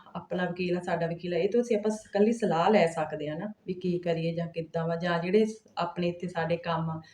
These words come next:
ਉਹ ਕਰਵਾ ਸਕਦੇ ਆ। ਹੁਣ ਤੁਸੀਂ ਕਿਸ ਇਲਾਕੇ 'ਚ ਆ, ਜੇ ਆਪਾਂ ਤੁਹਾਨੂੰ ਵਕੀਲ ਦਾ ਨੰਬਰ ਦ-, ਵੀ ਦੇਵਾਂਗੇ ਤੇ ਉਹ ਤੁਹਾਨੂੰ ਸਿਰਫ ਸਲਾਹ ਦੇ ਸਕਦਾ ਵਾ। ਤੇ ਬਾਕੀ ਜਿੱਥੇ ਤੁਸੀਂ ਹੈਗੇ ਆ, ਜਿਸ ਏਰੀਆ 'ਚ ਤੁਸੀਂ ਹੈਗੇ ਆ, ਉੱਥੇ ਤੁਸੀਂ ਕੋਈ ਵਧੀਆ ਵਕੀਲ ਲੱਭੋ।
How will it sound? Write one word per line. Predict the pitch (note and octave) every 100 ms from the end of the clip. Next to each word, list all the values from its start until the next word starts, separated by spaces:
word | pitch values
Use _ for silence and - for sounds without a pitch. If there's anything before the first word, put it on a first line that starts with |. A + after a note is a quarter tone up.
| _ -
ਉਹ | F#3
ਕਰਵਾ | F#3+ G3+ F3 D#3+
ਸਕਦੇ | E3 D#3+ E3
ਆ। |
ਹੁਣ | F3+ F#3+
ਤੁਸੀਂ | G3+ G3+ G#3
ਕਿਸ | G3 F#3+
ਇਲਾਕੇ | G3+ G3+ F3 - F3+
'ਚ | F3
ਆ, | E3+
ਜੇ | E3+
ਆਪਾਂ | F3+ F3+
ਤੁਹਾਨੂੰ | E3+ E3+
ਵਕੀਲ | E3+ F3 F3
ਦਾ | F3
ਨੰਬਰ | F3 E3 E3
ਦ-, | E3 - -
ਵੀ | -
ਦੇਵਾਂਗੇ | F3 E3+ E3 F3 A#3 - - - _ _
ਤੇ | G#3+
ਉਹ | A#3
ਤੁਹਾਨੂੰ | B3+ B3+
ਸਿਰਫ | A3+ A3+
ਸਲਾਹ | - F#3+ F3
ਦੇ | G#3 F#3+
ਸਕਦਾ | F3 D#3+ E3 G3
ਵਾ। | B3+ D#4 - _ _
ਤੇ | F#3
ਬਾਕੀ | F3+ F3+ F3+ G#3+
ਜਿੱਥੇ | G#3 G#3 C4
ਤੁਸੀਂ | C4 A#3 A#3+ F#3
ਹੈਗੇ | E3 D#3+ F#3+ A3+
ਆ, | D#3 - _ _ _ _ _ _
ਜਿਸ | F3+ F3+ F#3 F#3+
ਏਰੀਆ | G#3 G3
'ਚ | G3
ਤੁਸੀਂ | G#3 G3 G3+
ਹੈਗੇ | F#3 D#3+ D#3+ G#3
ਆ, | G3+ - -
ਉੱਥੇ | F#3 - B3
ਤੁਸੀਂ | A#3 G#3+ G#3
ਕੋਈ | G3 F#3+ F#3+ _ E3
ਵਧੀਆ | E3+ G#3
ਵਕੀਲ | G#3+ G#3+ F3 E3
ਲੱਭੋ। | D3+ D3+ A3